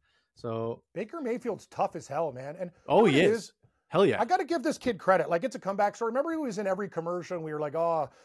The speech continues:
Speaker 2: why is he doing Progressive and Nissan?" I'm like, "This guy's so overrated."
Speaker 1: Yeah, but
Speaker 2: Like,
Speaker 1: as soon as he
Speaker 2: no
Speaker 1: got
Speaker 2: one
Speaker 1: out of the spotlight, now he's doing better. He's like,
Speaker 2: That's
Speaker 1: he's
Speaker 2: the
Speaker 1: focusing
Speaker 2: thing.
Speaker 1: on football.
Speaker 2: You ever notice, like, now he's just doing less quick little interviews? Like, everything he's doing is smart. He bet on himself.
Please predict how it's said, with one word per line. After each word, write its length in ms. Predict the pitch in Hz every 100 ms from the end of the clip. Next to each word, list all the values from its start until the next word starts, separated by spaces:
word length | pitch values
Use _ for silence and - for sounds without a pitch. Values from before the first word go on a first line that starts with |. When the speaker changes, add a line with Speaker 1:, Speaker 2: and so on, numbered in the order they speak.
| _
Speaker 2:
why 180 | 165 185
is 80 | 160
he 80 |
doing 240 | 170 160 160
Progressive 560 | 156 127 165 165 180 151
and 100 | 139
Nissan?" 460 | 175 156 190 175
I'm 80 | 165
like, 140 | 160
"This 100 | 170
guy's 220 | 160 185 -
so 120 | 170
overrated." 380 | 156 135 147 180
Speaker 1:
Yeah, 60 |
but 60 | 175
Speaker 2:
Like, 40 | 175
Speaker 1:
as 80 | -
soon 100 | 220
as 60 |
he 40 | 202
Speaker 2:
no 40 |
Speaker 1:
got 40 | 208
Speaker 2:
one 60 |
Speaker 1:
out 60 | 208
of 40 | 196
the 60 |
spotlight, 480 | - 196 233 202 170
now 180 | 160 190
he's 100 | 180
doing 180 | 202 185
better. 360 | 220 240 104 _
He's 120 | 151
like, 40 | 160
Speaker 2:
That's 160 | 220 170
Speaker 1:
he's 60 |
Speaker 2:
the 60 | 233
Speaker 1:
focusing 220 | 185 269
Speaker 2:
thing. 60 | 185
Speaker 1:
on 80 | 170
football. 420 | 226 226 107 101 _ _ _ _ _
Speaker 2:
You 140 | - 180
ever 160 | 226
notice, 340 | 220 196 254 247
like, 140 | 247
now 260 | 160 170 202
he's 160 | 190 135
just 160 | 123
doing 240 | 151 185 151
less 280 | 151 190 -
quick 260 | _ 196 202
little 220 | 202 196
interviews? 640 | 190 196 180 196 202 180
Like, 180 | 190 175 -
everything 340 | 185 254 269
he's 180 | 269 196
doing 420 | 180 180 208 226 - _
is 140 | 160 -
smart. 360 | 165 180 143 -
He 80 | 139
bet 180 | 175 202
on 80 | 220
himself. 520 | 233 - 180 185